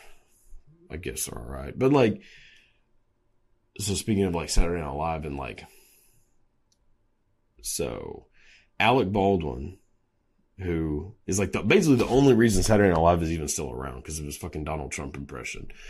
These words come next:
which is pretty damn good, but it got old after, like, the fifteenth time he did it.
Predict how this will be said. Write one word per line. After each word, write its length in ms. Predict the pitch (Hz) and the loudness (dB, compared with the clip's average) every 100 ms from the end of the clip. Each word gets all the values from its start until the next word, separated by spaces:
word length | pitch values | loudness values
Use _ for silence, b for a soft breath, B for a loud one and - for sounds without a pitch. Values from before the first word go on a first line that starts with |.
| B B | B B
which 140 | - 117 | -2 0
is 60 | |
pretty 280 | 104 180 147 | 4 6 6
damn 340 | 113 110 90 85 | 6 4 4 0
good, 340 | 92 87 80 | 0 0 -2
but 380 | 87 80 76 _ | -4 -4 -8 _
it 100 | - | -4
got 200 | 95 92 | 0 -2
old 260 | 65 80 73 | -2 -6 -6
after, 260 | 69 - 76 | -8 -8 -10
like, 280 | 67 - - | -10 -14 -8
the 180 | 73 - B B _ | -8 -10 B B _
fifteenth 680 | - 104 - - 82 - | -2 -2 0 -2 -2 -2
time 240 | - 78 71 | -10 -8 -6
he 60 | |
did 220 | 69 67 - | -6 -6 -6
it. 240 | - | -8